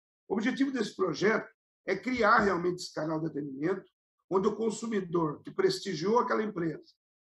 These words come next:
através de um site de compras, ele, ou, ou mesmo pelo telefone, que ele possa ter um canal de comunicação para que ele possa reclamar. O objetivo é, é, principal é reclamação.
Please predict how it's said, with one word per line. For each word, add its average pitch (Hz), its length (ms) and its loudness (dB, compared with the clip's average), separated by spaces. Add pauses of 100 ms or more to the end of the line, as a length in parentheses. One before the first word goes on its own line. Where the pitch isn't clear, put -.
(240)
através 160 420 -2
de 202 60 -6
um 190 100 0
site 190 440 4
de 196 120 -2
compras, - 720 4 (200)
ele, 185 320 2 (140)
ou, 185 280 4
ou 175 100 8
mesmo 196 580 6 (220)
pelo 185 180 6
telefone, 165 640 4 (400)
que 202 60 6
ele 214 240 2
possa 202 680 4 (380)
ter 233 140 2
um 269 100 6
canal 190 420 6
de 190 120 -2
comunicação 175 680 -4
para 226 140 2
que 214 80 -2
ele 185 120 -2
possa 220 320 4
reclamar. 233 680 4 (420)
O 170 60 -4
objetivo 185 460 0
é, 180 440 -2
é, 170 40 0
principal 220 760 4
é 214 40 4
reclamação. 226 760 -2